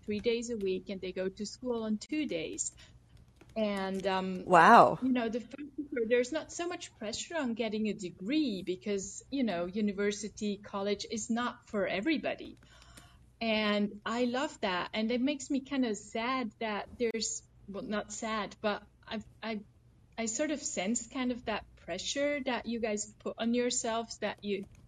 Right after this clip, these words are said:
Speaker 1: have to have a degree. And I like what you said about the passion. I mean, the most, the per-, uh, the people I know that are most passionate about topics, um, they're not, they don't usually, well, sometimes they have a degree in it,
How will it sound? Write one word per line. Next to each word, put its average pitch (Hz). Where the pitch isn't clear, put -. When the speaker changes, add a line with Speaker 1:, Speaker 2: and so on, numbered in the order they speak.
Speaker 1:
have 190
to 277
have 277
a 269
degree. 254
And 240
I 233
like 240
what 320
you 285
said 262
about 208
the 202
passion. 277
I 208
mean, 247
the 247
most, 269
the 214
per-, 269
uh, 233
the 208
people 302
I 247
know 226
that 214
are 202
most 254
passionate 247
about 190
topics, -
um, 202
they're 277
not, 359
they 311
don't 302
usually, 226
well, 202
sometimes 285
they 226
have 247
a -
degree 196
in 175
it, 165